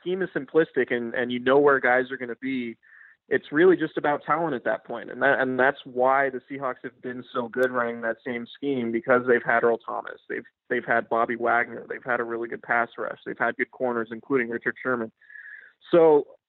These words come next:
in, in my thinking, it was, you know, okay, go get some of those elite, elite talents on defense to,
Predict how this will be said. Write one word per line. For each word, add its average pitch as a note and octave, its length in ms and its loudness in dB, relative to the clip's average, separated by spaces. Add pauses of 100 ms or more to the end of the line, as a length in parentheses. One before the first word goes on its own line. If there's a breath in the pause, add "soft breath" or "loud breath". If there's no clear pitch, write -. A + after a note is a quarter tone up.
(240)
in, D3+ 260 -6
in C#3+ 140 0
my C#3+ 360 2
thinking, D3 320 -6
it C3+ 100 -2
was, C3 300 -2 (100)
you D3 60 -10
know, A#2+ 180 0
okay, C3 260 0
go C#3 240 2
get D3+ 180 0 (100)
some D3 140 -4
of C#3+ 60 -4
those C3 240 -2
elite, C3+ 300 -8 (520)
elite C3 500 0 (120)
talents C#3 440 0 (200)
on C3+ 220 0
defense A#2 500 -2 (100)
to, A#2+ 120 2